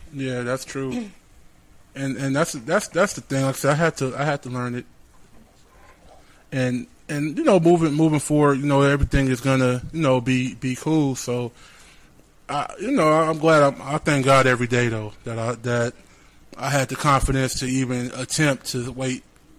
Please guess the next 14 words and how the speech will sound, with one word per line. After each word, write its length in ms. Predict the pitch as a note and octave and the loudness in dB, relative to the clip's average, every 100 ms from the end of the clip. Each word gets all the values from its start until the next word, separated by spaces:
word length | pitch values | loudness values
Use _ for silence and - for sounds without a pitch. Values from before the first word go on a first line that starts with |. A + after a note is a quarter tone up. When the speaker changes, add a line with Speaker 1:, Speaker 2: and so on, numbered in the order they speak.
| - - - - | -20 -20 -20 -20
Speaker 1:
for 160 | - C3 | -8 -6
my 140 | A#2+ | -2
wife, 340 | A#2 B2 B2 - | 0 2 0 0
man, 200 | B2 B2 | -4 -2
because 520 | A#2+ C3+ B2 B2 - - - | -2 0 0 0 -6 -12 -18
Speaker 2:
<laughs> 200 | - - | -18 -6
Speaker 1:
having, 300 | - C#3+ C#3 | 2 2 2
having 300 | C#3 C#3+ C3+ | 2 2 2
children, 580 | B2+ D3+ D3+ D3 D3+ C#3+ | 0 2 2 2 0 0
you 120 | C3 | 0
gotta 240 | C#3 C#3 C#3 | 2 4 2
be 200 | B2+ C3+ | 0 2
able 280 | C3 B2 B2 | 2 2 -2
to 240 | A#2+ A#2 | 0 -4